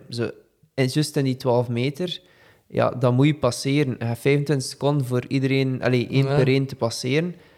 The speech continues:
Speaker 1: Maar als je vier zo'n man die, die er eigenlijk zot moet passeren, die zei van, ja, ik zat, zat één à twee minuten naar vierhonderdvijftig watt te rijden.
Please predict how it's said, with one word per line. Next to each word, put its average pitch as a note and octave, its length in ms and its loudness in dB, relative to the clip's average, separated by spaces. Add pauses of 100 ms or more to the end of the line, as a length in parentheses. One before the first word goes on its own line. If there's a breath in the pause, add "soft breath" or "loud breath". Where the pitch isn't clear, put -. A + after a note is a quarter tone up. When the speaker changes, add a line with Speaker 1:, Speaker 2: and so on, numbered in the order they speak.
(240 soft breath)
Speaker 1:
Maar A#2+ 200 0
als A#2+ 140 2
je A#2 120 2
vier C3 240 0
zo'n C3 300 0
man B2+ 340 2
die, A2+ 300 -6
die B2 200 -4
er A#2+ 120 2
eigenlijk B2+ 340 0
zot - 440 -4
moet C3 180 -4
passeren, C3 460 -4
die B2+ 100 0
zei B2 200 2
van, A2+ 180 -2
ja, A2+ 200 0
ik - 180 -2
zat, - 240 -4
zat - 280 -8
één B2+ 160 -4
à B2+ 60 0
twee B2+ 240 -4
minuten A#2+ 280 -4
naar B2 120 -2
vierhonderdvijftig A#2 680 -4
watt C3 160 -4
te D#3 80 -6
rijden. A#2 280 -4